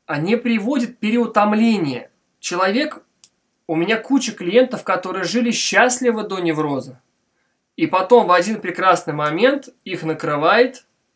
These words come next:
паника. Он говорит: "Да я вообще миллионер, у меня вообще всё хорошо". Или, допустим:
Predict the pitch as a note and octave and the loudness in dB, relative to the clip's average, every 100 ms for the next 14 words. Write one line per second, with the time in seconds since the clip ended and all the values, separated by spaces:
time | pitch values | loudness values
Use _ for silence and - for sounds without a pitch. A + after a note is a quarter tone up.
0 | _ _ _ _ _ _ _ D#3+ D#3 C#3+ | _ _ _ _ _ _ _ 2 2 0
1 | C#3 B2 _ _ _ _ _ _ _ _ | -8 -16 _ _ _ _ _ _ _ _
2 | _ _ _ _ _ E3 D#3 E3 D3 E3+ | _ _ _ _ _ -4 0 0 2 2
3 | F#3+ G3 F#3+ D4 A#3 G3 G#3 G3+ C#3 - | 4 2 0 -2 0 0 0 0 0 -4
4 | _ _ _ _ _ - D3+ D3+ B3+ A3+ | _ _ _ _ _ -8 -6 -4 -4 -4
5 | - E3+ F#3 - D#3+ B2+ - _ _ _ | 0 0 0 0 -2 -2 -12 _ _ _
6 | _ - E3+ E3+ F3+ F#3+ F#3+ - C#3 C3 | _ -6 -2 0 0 -2 -6 -4 -6 -8